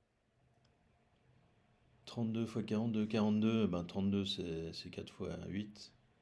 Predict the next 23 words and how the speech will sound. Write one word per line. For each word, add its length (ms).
Alors, 300
je 80
sais 160
plus 200
pourquoi 280
je 80
l'ai 80
écrit 220
comme 180
ça, 220
vingt-huit 340
fois 140
quarante-huit, 1080
euh, 500
c'est 180
marrant, 500
hein, 200
parce 180
que 160
du 160
coup, 180
ça 200
serait 360